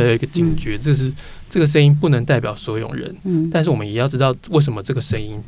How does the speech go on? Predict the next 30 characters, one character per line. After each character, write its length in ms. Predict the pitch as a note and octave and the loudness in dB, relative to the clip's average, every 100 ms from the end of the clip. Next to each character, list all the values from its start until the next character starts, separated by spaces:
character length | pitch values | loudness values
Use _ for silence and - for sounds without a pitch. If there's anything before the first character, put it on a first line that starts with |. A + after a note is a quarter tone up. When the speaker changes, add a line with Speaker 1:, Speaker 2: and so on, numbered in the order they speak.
| - | -12
Speaker 1:
此 180 | - - | -12 -8
刻 160 | - | -2
会 140 | B2+ A#2+ | 0 0
讲 180 | B2 - | -2 -4
这 100 | - | -6
种 140 | C#3+ D3 | -6 -8
话。 220 | - B2 - | -4 -4 -4
所 140 | - | 2
以 40 | D3+ | 2
我 20 | |
觉 100 | A#2 | 4
得， 200 | A#2 A2 | 0 -2
如 100 | C3+ | 0
果 100 | F#3 | 2
你 60 | D3 | 2
抱 220 | D#3+ D3+ | 2 0
持 160 | D3 A#2+ | 0 0
这 100 | C#3+ | 0
个 100 | A#2 | 0
警 200 | A#2+ A2+ | -2 -6
觉 180 | A2 | -6
性 180 | A2 C#3+ | -2 -4
在， 200 | A#2+ B2+ | -2 -4
你 100 | A2+ | -4
就 100 | G#2 | -6
不 160 | D3 A#2+ | -4 -2
会 120 | C#3 | -2
质 180 | - A2+ | -2 -8
疑 80 | A2 | -10
说 240 | - A2+ | -6 -4